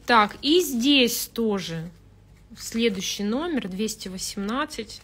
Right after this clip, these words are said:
Да, всем привет. Тоже классно, видите, с абстракциями. Здесь поэтому и примеры вот такие сделаны с абстракциями.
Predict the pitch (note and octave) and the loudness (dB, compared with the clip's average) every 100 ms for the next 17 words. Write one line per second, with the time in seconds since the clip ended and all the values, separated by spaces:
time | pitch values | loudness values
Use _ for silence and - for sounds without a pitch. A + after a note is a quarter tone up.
0 | - - - - - - - F#3+ F#3 - | -20 -20 -20 -20 -20 -20 -12 -8 -8 -8
1 | F#3+ - G#3+ B3 C4 - - - - - | -10 -12 -8 -8 -8 -16 -20 -20 -20 -20
2 | - - - D4 B3+ - A3+ B3 G3 G#3 | -20 -12 -2 0 0 2 2 2 -2 -6
3 | G#3 - E3 G#3 G#3 - F3 E3+ - - | -8 -10 -6 -6 -6 -8 -8 -8 -10 -14
4 | F#3 F#3 F#3+ - G3 F#3 F#3+ F3+ G3+ G3+ | -10 -8 -10 -8 -8 -6 -6 -6 -4 -2
5 | F#3 D#3+ E3 E3 F3 - F3+ - G3 C4 | -2 -6 -10 -14 -16 -18 -18 -14 -8 -6
6 | C4 G3 F3 E3+ - - - - - - | -4 -6 -8 -12 -20 -20 -20 -20 -20 -18
7 | - - - E3+ - - G3 F3+ | -16 -16 -16 -16 -16 -16 -14 -12